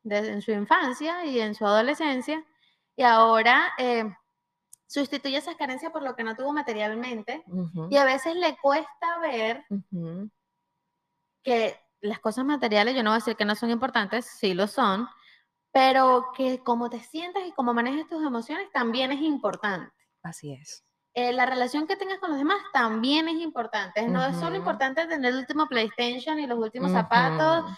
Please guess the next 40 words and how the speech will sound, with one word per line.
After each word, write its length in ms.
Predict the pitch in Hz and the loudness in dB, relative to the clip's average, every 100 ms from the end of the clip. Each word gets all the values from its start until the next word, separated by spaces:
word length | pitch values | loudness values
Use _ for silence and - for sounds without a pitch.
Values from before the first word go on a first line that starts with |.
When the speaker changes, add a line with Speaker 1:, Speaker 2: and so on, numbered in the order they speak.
| - | -10
Speaker 1:
ni 160 | - 247 | -4 0
comprarte 340 | 247 233 233 277 | 2 2 2 2
tres 180 | 294 302 | -2 0
carros 300 | 339 392 359 | 2 2 0
y 60 | |
irte 140 | 269 254 | 0 2
de 140 | 269 | 0
cinco 340 | 269 254 247 262 | 0 -6 2 4
veces 260 | 262 285 | 4 2
de 120 | 269 | 4
viaje. 460 | 226 220 196 208 - | 4 6 4 0 -4
Speaker 2:
Exactamente. 760 | 180 165 156 - 147 151 - 208 _ | -6 -4 -8 -8 -14 -14 -18 -20 _
Speaker 1:
Eso 260 | 247 262 370 | 0 2 2
es 80 | |
importante 760 | 453 453 466 480 311 240 311 359 | 0 2 0 0 -2 -2 -2 -4
porque 240 | 320 - | -4 -6
eso 140 | 208 254 | -6 -6
es 60 | |
parte 240 | - 277 302 | 0 2 2
del 100 | 302 | 0
disfrute 400 | 320 349 294 311 | 0 -2 -2 -2
y 40 | |
eso 140 | 262 269 | -4 -6
hay 60 | |
que 80 | 262 | -4
agendarlo, 580 | 262 294 311 240 233 311 - _ _ _ _ | -4 -2 -2 -2 -4 -8 -10 _ _ _ _
pero 380 | 254 247 240 240 | 4 6 6 4
no 680 | 240 233 240 262 302 330 330 | 2 2 2 2 0 0 -2
es 160 | 285 - _ | -4 -6 _
todo, 540 | 214 196 180 - - _ | -2 0 -2 -8 -16 _
¿no? 260 | 214 226 277 | -10 -4 0
Speaker 2:
No. 320 | 196 156 - - _ | 2 2 -2 -12 _
Speaker 1:
Es 160 | 233 202 - | -6 -6 -6
una 320 | 254 277 349 349 | -2 2 2 2
pequeña 420 | 320 302 269 294 | -2 -2 -4 -4
fracción 720 | 311 302 - - 269 269 285 392 453 - | -2 -2 -2 -8 -4 -2 -2 -2 -8 -12
de 260 | 247 233 233 | -6 0 0
lo 220 | 226 220 | 0 -4
que 240 | 226 214 | -8 -12
se, 420 | 202 226 220 220 | -10 -6 -6 -6